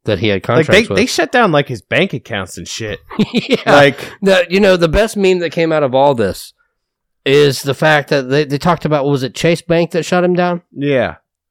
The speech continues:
Speaker 1: Was it Chase?
Speaker 2: I thi-, it was Chase. It was one of
Speaker 1: Pretty
Speaker 2: those
Speaker 1: sure
Speaker 2: big
Speaker 1: it was
Speaker 2: banks.
Speaker 1: Chase.
Speaker 2: Yeah.
Speaker 1: Anyway, giant Jew-owned bank cancels Ye. Uh, look it, look it up. You know who they didn't cancel?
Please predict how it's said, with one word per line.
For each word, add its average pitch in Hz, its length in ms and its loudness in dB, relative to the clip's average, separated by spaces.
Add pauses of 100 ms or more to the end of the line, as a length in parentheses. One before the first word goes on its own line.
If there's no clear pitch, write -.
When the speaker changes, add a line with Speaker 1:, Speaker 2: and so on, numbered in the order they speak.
(160)
Speaker 1:
Was 135 160 -2
it 156 80 -10
Chase? 185 360 0
Speaker 2:
I 131 80 -6
thi-, - 160 -6
it - 40 -10
was 117 140 -8
Chase. 135 280 0
It 127 60 0
was 127 100 -2
one 123 140 0
of 123 60 2
Speaker 1:
Pretty 165 100 2
Speaker 2:
those 151 60 -2
Speaker 1:
sure 147 120 0
Speaker 2:
big 117 40 0
Speaker 1:
it 104 120 -4
was 95 60 0
Speaker 2:
banks. 98 180 -2
Speaker 1:
Chase. - 80 -12
Speaker 2:
Yeah. 95 300 -2 (480)
Speaker 1:
Anyway, 123 320 0 (240)
giant 180 420 2
Jew-owned 170 420 2
bank 123 380 0 (480)
cancels 170 560 2
Ye. 120 380 0 (560)
Uh, 120 280 0
look 151 220 -2
it, 131 180 -10
look 151 200 0
it 139 80 4
up. 110 180 -2 (1700)
You 156 160 -2
know 240 140 6
who 254 120 4
they 226 120 4
didn't 170 260 0
cancel? 185 540 0